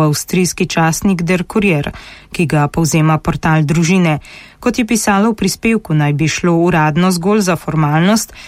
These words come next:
da bi bili kardinali v nujnih primerih dosegljivi za posvete ali pobude. Mnogi člani rimske kurije pa v tem vidijo papežev poskus, da kardinale spodbudi k skromnosti.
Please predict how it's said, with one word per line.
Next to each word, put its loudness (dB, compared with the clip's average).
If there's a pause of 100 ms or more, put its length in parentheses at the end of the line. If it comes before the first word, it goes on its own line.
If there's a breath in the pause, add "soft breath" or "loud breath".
(160 loud breath)
da 0
bi 4
bili 2
kardinali 2
v 2
nujnih 2
primerih 0
dosegljivi 0
za 0
posvete -2
ali 2
pobude. 0 (420 loud breath)
Mnogi 2
člani 2
rimske 0
kurije 0 (240 loud breath)
pa 0
v -4
tem 2
vidijo 0
papežev 0
poskus, -2
da 0
kardinale 0
spodbudi 0
k -6
skromnosti. 0